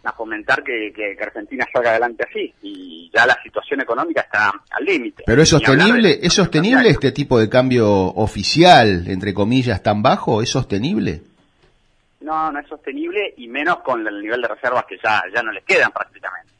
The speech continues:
Speaker 2: Claro.
Speaker 1: Es decir, eh, vos tenés el dólar oficial a ochenta, en el fondo hiciste una devaluación encubierta entre el impuesto país y después el,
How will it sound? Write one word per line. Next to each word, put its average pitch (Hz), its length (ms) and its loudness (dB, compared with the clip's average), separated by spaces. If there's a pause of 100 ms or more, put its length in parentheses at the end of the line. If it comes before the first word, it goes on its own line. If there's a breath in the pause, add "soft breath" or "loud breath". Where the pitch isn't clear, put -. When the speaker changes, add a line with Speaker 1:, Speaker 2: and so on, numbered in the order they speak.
(220)
Speaker 2:
Claro. 69 300 -4
Speaker 1:
Es 104 120 -10
decir, 98 280 -10
eh, 90 380 -8
vos 107 140 -2
tenés 110 240 -2
el 101 160 -2
dólar 110 220 2
oficial 110 340 -2
a 113 40 4
ochenta, 165 520 2 (420)
en 120 140 -6
el 117 100 -4
fondo 143 300 -4
hiciste 131 260 -14
una 120 120 -4
devaluación 113 440 -4
encubierta 135 640 -2
entre 104 480 -8
el 104 560 -14
impuesto 110 340 -2
país 139 460 2 (100)
y 104 60 -12
después 107 340 -10
el, 101 220 -16